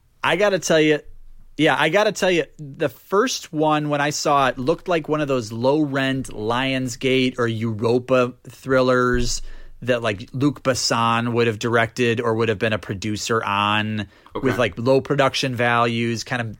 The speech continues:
Speaker 1: cheesily made in Europe on the sly, with kind of a fading action star, in this case,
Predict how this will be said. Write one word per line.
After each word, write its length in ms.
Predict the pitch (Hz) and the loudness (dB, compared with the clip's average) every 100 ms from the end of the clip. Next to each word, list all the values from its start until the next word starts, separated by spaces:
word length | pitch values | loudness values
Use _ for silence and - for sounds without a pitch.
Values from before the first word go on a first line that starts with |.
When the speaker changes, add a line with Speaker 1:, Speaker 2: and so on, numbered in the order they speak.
| - _ | -20 _
Speaker 1:
cheesily 600 | - - 156 139 147 135 | -6 -2 -2 0 0 2
made 340 | 127 120 127 | 2 2 2
in 120 | 123 120 | 2 0
Europe 420 | 107 113 113 110 | 0 2 2 0
on 200 | 113 113 | -4 -4
the 80 | 113 | -6
sly, 760 | - 98 101 101 101 101 98 98 | -4 0 2 4 4 2 0 -2
with 180 | 117 | -4
kind 180 | - 135 | -4 0
of 60 | 135 | 2
a 140 | 127 - - | 0 -4 -6
fading 500 | 135 135 139 139 131 | -2 0 0 0 0
action 520 | 123 117 110 - 117 | 0 -2 -2 -6 -6
star, 440 | 110 - 110 107 107 | -6 -2 2 2 2
in 60 | |
this 160 | 110 104 | -2 -6
case, 500 | - 107 98 - | -4 -4 -4 -8